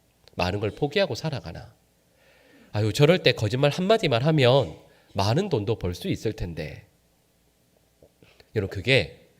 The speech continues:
예수 믿는 사람들을 향한 세상 사람들의 비판일 때가 참 많습니다. 세상을 따라 살지 않기 때문에,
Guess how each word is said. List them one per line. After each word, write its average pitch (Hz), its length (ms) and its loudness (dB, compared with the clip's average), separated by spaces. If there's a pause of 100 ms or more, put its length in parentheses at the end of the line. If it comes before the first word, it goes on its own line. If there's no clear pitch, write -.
(360)
예수 110 280 2
믿는 127 300 4
사람들을 131 560 2
향한 117 400 2 (240)
세상 117 360 2
사람들의 113 720 2 (160)
비판일 147 500 2
때가 117 240 0
참 226 280 -6
많습니다. 95 640 -8 (920)
세상을 156 420 6
따라 139 220 8
살지 123 500 0
않기 151 300 -2
때문에, 113 640 2